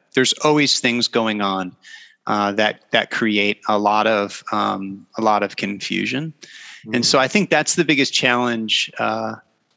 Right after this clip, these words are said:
Speaker 1: in and of itself. So many of those changes are very diverse and complex.
Speaker 2: Mm.
Speaker 1: And, um, you know, having, uh, our organization has a very, very complex product offering, and it can
Speaker 2: Mm.
Speaker 1: make it difficult to truly pinpoint what the front line needs, when,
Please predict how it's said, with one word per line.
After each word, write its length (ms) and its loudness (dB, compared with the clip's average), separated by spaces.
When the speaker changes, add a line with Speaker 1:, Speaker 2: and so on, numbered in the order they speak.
Speaker 1:
in 160 2
and 100 2
of 100 2
itself. 460 2
So 180 2
many 140 2
of 80 2
those 160 2
changes 440 0
are 80 -2
very 300 0
diverse 480 0
and 100 -10
complex. 960 -2
Speaker 2:
Mm. 20 -6
Speaker 1:
And, 540 2
um, 540 -2
you 140 -4
know, 100 2
having, 400 2
uh, 240 2
our 140 2
organization 580 0
has 100 -2
a 60 -4
very, 400 2
very 200 -2
complex 680 -2
product 420 0
offering, 500 -2
and 140 0
it 80 2
can 140 2
Speaker 2:
Mm. 20 4
Speaker 1:
make 160 4
it 100 2
difficult 500 2
to 100 -2
truly 520 2
pinpoint 560 0
what 140 -2
the 60 -4
front 340 0
line 300 0
needs, 540 2
when, 580 2